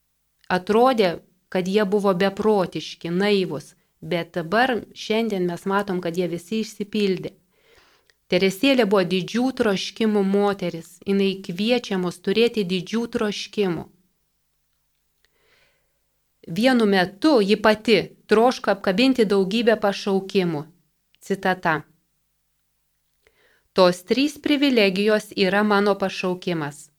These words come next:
karmelitė, sužadėtinė ir motina.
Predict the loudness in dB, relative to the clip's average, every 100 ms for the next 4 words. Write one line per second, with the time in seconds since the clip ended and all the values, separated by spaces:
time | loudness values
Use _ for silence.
0 | _ _ _ -2 0 0 -2 0 0 0
1 | -2 -4 -14 -4 -4 0 0 2 0 0
2 | 0 0 0 0 -2 0 0 -2 -4 -8
3 | -8 -10